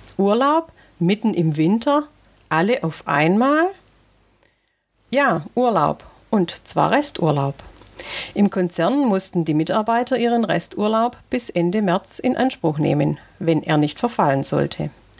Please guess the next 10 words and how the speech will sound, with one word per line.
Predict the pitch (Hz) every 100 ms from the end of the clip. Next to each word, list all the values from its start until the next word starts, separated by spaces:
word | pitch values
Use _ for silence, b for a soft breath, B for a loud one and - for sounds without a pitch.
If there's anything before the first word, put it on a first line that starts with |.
| -
Da | 202
niemand | 240 285 302 294
gewillt | 262 196 208 202
schien, | - 208 247
auf | - 175
seine | - 156 170
freien | - 196 240
Tage | 226 165 170
zu | 165 160
verzichten, | 147 - 160 - 247